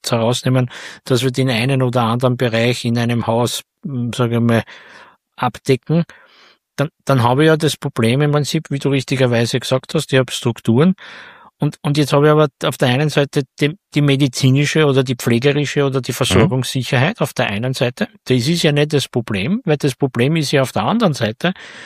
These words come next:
Speaker 1: die, der, der, die nicht funktionierende I T. Das heißt also, ich habe ja zwei Patienten in dem Sinne. Ich habe den laufenden Patienten, den ich versorgen muss, und eigentlich den, der jetzt da,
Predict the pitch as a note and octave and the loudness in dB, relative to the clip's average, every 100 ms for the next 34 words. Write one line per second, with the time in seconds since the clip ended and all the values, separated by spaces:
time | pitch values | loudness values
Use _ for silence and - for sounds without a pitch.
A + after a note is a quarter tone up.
0 | - - C#3 D3 - - C3 - C3 C3 | -20 -6 -2 -2 -2 0 0 2 0 0
1 | - C3+ D#3+ - E3 D#3 - D3+ C#3+ D3 | 0 2 2 0 0 0 0 0 2 2
2 | D3 - C#3+ C3 - D#3+ A2+ A2+ C#3 C3 | 2 2 0 0 0 2 2 2 0 2
3 | C#3+ B2+ B2 - - - G#2 C#3+ D#3 D#3 | 0 0 -2 -6 -20 -6 0 2 2 2
4 | D#3 D3 - A#2+ G#2 - A2+ G#2 G2 - | 2 0 0 -2 -2 0 -2 0 -2 -2
5 | G2 F3 - - - - A2+ C3 - C3+ | 0 -2 -2 -18 -14 -2 0 2 2 2
6 | B2 A2 C3 D3 D3 D3 C#3+ C3+ B2 D#3+ | 4 2 2 0 2 0 0 0 0 0
7 | G#3 D#3+ D3+ C#3+ A#2+ - - - - B2 | 0 0 0 0 -4 -6 -6 -2 0 2
8 | C3 D3+ F#3+ - D#3 B2+ B2+ D3 D3+ C3+ | 2 0 0 -2 -4 -2 0 0 0 0
9 | - A#2+ C#3 D#3+ D3 C3+ C3+ - - D3 | 0 2 2 2 2 2 0 -2 0 0